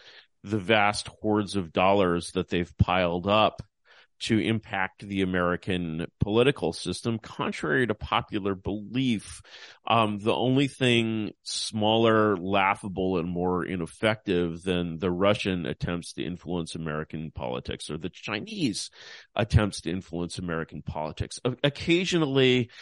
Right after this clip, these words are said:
President Putin seems to occasionally show some signs that he's aware that it's no longer the nineteen eighties and that if he has any friends in America,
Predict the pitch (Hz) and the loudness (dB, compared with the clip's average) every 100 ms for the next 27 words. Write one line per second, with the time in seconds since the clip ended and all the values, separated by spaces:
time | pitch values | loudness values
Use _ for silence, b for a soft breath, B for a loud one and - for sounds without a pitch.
0 | B B - 180 185 202 180 - - 160 | B B 0 2 4 4 4 0 0 2
1 | 151 139 120 - 131 113 120 82 110 - | 2 0 -2 -4 -4 -4 0 0 0 0
2 | 110 117 123 107 110 101 - - 101 101 | 0 0 -2 -2 0 0 -2 -2 -2 -2
3 | - 101 80 - 101 87 92 120 143 151 | -6 -6 -6 -6 -4 -2 -2 -4 -6 -8
4 | - - _ B B B _ 120 123 110 | -10 -12 _ B B B _ 4 6 6
5 | - - _ _ _ _ _ _ _ _ | 2 -8 _ _ _ _ _ _ _ _
6 | _ _ - - 123 107 117 98 107 120 | _ _ -20 -6 -4 -2 -2 2 4 4
7 | 123 117 104 104 - 95 107 104 107 101 | 4 2 -2 -4 -6 -4 -2 -2 -4 -6
8 | 101 98 - 98 85 82 98 120 135 120 | -6 -8 -8 -10 -8 -6 -4 -2 -2 -4
9 | 104 101 98 101 104 98 92 98 95 90 | -4 -4 -4 -6 -8 -4 -2 -2 -4 -8
10 | 98 - 101 101 104 95 87 95 90 92 | -8 -10 -8 -6 -6 -8 -10 -8 -8 -8
11 | 101 120 110 117 | -8 -2 2 2